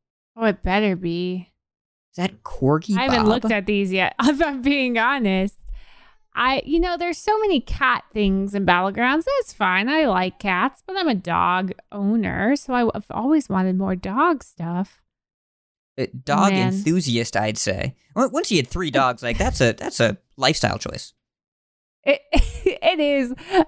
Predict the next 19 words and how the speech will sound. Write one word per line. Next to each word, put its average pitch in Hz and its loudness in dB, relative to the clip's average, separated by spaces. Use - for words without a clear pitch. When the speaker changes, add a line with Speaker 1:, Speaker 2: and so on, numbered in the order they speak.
Speaker 1:
My 269 0
neighbors 202 2
definitely 180 0
see 202 0
me 185 2
as 175 2
the 185 -2
crazy 180 0
dog 170 0
lady. 175 -2
They, 247 2
I 254 0
walk, 220 4
walk 277 0
my 226 0
dogs 196 -2
twice 190 0
a 190 -2
day. 185 0